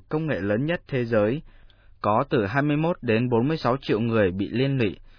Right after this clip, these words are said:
Họ bị cưỡng bách lao động, cưỡng bách kết hôn, buôn bán tình dục và những hình thức khác. Vị đại diện của Tòa Thánh tại hội nghị ở Vienna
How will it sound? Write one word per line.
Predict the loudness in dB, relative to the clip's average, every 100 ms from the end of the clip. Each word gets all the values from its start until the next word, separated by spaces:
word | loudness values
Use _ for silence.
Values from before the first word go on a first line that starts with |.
| -20 -20
Họ | -4 0 0
bị | 0 -4
cưỡng | -2 -2 0
bách | -4 0
lao | -2
động, | 2 2 0 -8 -20 -6
cưỡng | -4 -2
bách | -4 -2
kết | -4 -2
hôn, | 0 2 0 -4 -4
buôn | 0 2
bán | 2 0
tình | 0 -2
dục | 0 -2 -4
và | -2 0 0
những | -2
hình | -2 -4
thức | -4 -6
khác. | 0 0 0 -10 -20 -20 -20 -20 -20 -18 -4
Vị | -2
đại | 0 -2
diện | 0 -2 -2
của | -2
Tòa | 0 0
Thánh | 0 -2 -2 -2
tại | -2
hội | -2 -2
nghị | -2 -2
ở | -4 -4
Vienna | -2 0 2 0